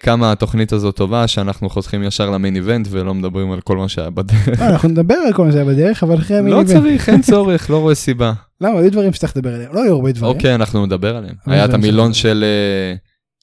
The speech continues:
Speaker 1: של רידל.
Speaker 2: <laughs> כן, אז זה של
Speaker 1: ממש
Speaker 2: רידל היה
Speaker 1: בקצרה, בוא נראה
Speaker 2: משמעותי
Speaker 1: אותך.
Speaker 2: מאוד.
Speaker 1: איך אומרים, איך, איך אתה מראה שאתה נסער?
Speaker 2: <laughs> תקשיב, זה היה בכלל מביך.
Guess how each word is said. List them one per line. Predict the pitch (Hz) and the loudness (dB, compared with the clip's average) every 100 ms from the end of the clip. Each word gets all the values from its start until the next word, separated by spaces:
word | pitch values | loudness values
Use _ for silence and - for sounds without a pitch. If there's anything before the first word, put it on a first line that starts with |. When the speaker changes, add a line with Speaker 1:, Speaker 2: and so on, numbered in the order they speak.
| _ _ _ | _ _ _
Speaker 1:
של | - 95 | -6 -2
רידל. | 107 147 107 87 92 _ _ _ _ _ _ _ _ - | 0 2 0 -2 -10 _ _ _ _ _ _ _ _ 0
Speaker 2:
<laughs> | 147 - - 196 - 208 180 - - - - 180 - 190 151 - | 2 2 0 0 2 2 0 0 -4 -4 -6 -10 -6 -2 -2 0
כן, | 170 143 | 0 2
אז | 143 156 | 0 2
זה | |
של | 151 165 | 2 4
Speaker 1:
ממש | 151 160 | 4 6
Speaker 2:
רידל | 156 | 6
היה | 147 | 6
Speaker 1:
בקצרה, | 147 131 | 6 6
בוא | 127 | 6
נראה | 143 135 131 | 6 6 6
Speaker 2:
משמעותי | 147 | 4
Speaker 1:
אותך. | 104 | 2
Speaker 2:
מאוד. | 175 147 | 2 2
Speaker 1:
איך | 131 123 | 2 4
אומרים, | 127 127 135 - | 4 4 2 0
איך, | 113 123 117 | 0 2 2
איך | - 120 | 0 -2
אתה | 117 | 0
מראה | 107 107 123 | 0 2 2
שאתה | 120 113 101 101 98 92 92 90 87 | 2 2 0 0 0 -2 -4 -6 -4
נסער? | 92 95 - 107 92 85 _ _ - 120 - - - - - | -4 -4 -4 -4 -4 -8 _ _ -4 -4 -4 -8 -6 -4 -4
Speaker 2:
<laughs> | - - - _ _ _ - 233 190 _ | -8 -8 -12 _ _ _ -14 -12 -14 _
תקשיב, | 143 151 147 | -6 -2 0
זה | 147 | 2
היה | 147 | 0
בכלל | - 151 | -2 -2
מביך. | 151 127 117 | -2 -2 -4